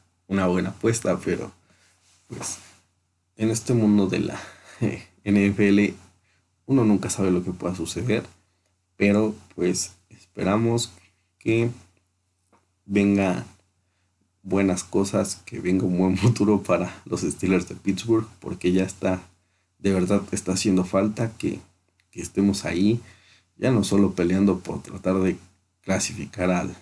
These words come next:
<clears throat> a la, a la ronda de comodines en playoffs, sino ya, ya regresar a, a los, a pelear el título de conferencia para dar ese paso al Super Bowl y que podamos ver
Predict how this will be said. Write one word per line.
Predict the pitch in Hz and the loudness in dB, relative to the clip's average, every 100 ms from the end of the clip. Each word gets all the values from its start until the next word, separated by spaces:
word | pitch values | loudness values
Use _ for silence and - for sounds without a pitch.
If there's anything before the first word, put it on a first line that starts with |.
| _ _ _ _ _ _ _ _ _ - - _ _ _ _ _ _ | _ _ _ _ _ _ _ _ _ -20 -20 _ _ _ _ _ _
<clears throat> | - 120 - | -2 -2 0
a | 98 | 0
la, | 92 73 | 2 2
a | - 95 | 0 0
la | 92 | 2
ronda | 90 104 110 | 4 4 4
de | 92 | 2
comodines | 92 85 92 101 104 90 - - _ _ | -2 -6 0 2 2 0 -6 -14 _ _
en | 85 | -20
playoffs, | - 92 95 101 - | -4 0 2 0 -2
sino | - 92 92 | -2 0 2
ya, | 95 95 92 - _ _ _ _ _ _ _ - | 2 0 -4 -10 _ _ _ _ _ _ _ 0
ya | 101 104 | 4 4
regresar | 101 95 - - 101 98 | 4 0 -2 -2 0 2
a, | 87 - - _ _ _ _ _ _ _ _ _ _ - | 0 -4 -14 _ _ _ _ _ _ _ _ _ _ -4
a | 95 | -2
los, | - - _ _ _ _ _ _ | -2 -6 _ _ _ _ _ _
a | - 90 | -6 -6
pelear | - 95 92 101 | -2 2 4 6
el | 107 98 | 4 2
título | 104 - 104 | -2 2 2
de | 80 | 2
conferencia | 104 90 90 87 92 101 - | -2 -4 -2 0 2 0 -2
para | - - 87 | -6 -4 -2
dar | 98 101 | 0 0
ese | - | -2
paso | - 101 101 | -4 -2 0
al | 95 | 0
Super | - - 85 | -2 -10 -8
Bowl | 113 113 - - _ _ _ _ _ | 0 0 0 -6 _ _ _ _ _
y | _ | _
que | - | -20
podamos | _ 85 90 95 92 | _ -6 0 0 2
ver | 95 92 | 0 0